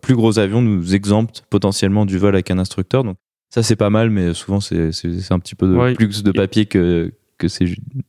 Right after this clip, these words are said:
Speaker 1: que c'est utile de faire, quoi.
Speaker 2: Ouais, je, il me s-, il me semble qu'il y a une toute petite subtilité, c'est-à-dire que le, la prorogation, euh, tu peux proroger, mais pas avec expérience, du coup.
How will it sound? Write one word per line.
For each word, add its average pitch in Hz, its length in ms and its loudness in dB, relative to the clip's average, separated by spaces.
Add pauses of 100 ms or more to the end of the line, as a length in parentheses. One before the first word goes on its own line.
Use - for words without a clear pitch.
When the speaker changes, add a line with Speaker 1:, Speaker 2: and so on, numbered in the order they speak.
(120)
Speaker 1:
que 95 100 -2
c'est 95 160 0
utile 90 300 -2
de 85 80 0
faire, 85 200 -4
quoi. - 180 -8 (260)
Speaker 2:
Ouais, 147 260 2
je, - 220 -10
il 190 140 2
me 175 40 2
s-, - 180 -4
il 180 100 4
me 160 40 2
semble 202 220 2
qu'il 165 120 0
y 160 40 2
a - 20 2
une 143 80 -2
toute - 240 -4
petite 180 380 -2
subtilité, 165 680 0
c'est-à-dire 143 460 0
que 139 100 0
le, 117 260 4
la 117 140 2
prorogation, 156 1120 0 (640)
euh, 120 160 2
tu 156 200 -2
peux 190 260 0
proroger, 170 1120 0 (160)
mais 131 220 0
pas 180 260 -2
avec 151 200 2
expérience, 139 540 0
du 135 140 -2
coup. 196 280 0